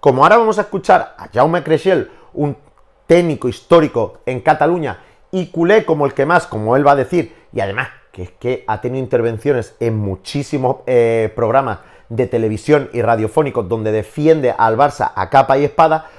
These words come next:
Lo que pasa que también se ha recibido muchas veces palos porque es un culé sensato.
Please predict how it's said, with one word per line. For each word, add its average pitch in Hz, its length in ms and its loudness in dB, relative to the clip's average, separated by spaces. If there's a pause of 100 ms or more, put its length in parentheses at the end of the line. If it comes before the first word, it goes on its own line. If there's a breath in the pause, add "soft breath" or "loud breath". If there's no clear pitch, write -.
(160 loud breath)
Lo 127 100 0
que 127 100 -2
pasa 175 280 0
que 160 80 -4
también 151 400 0
se - 180 -6
ha 151 100 8
recibido 156 460 2
muchas 135 260 -2
veces 135 220 -2
palos 151 380 0 (340 soft breath)
porque 151 420 6
es 185 140 2
un 190 140 -2
culé 160 340 4
sensato. 117 640 0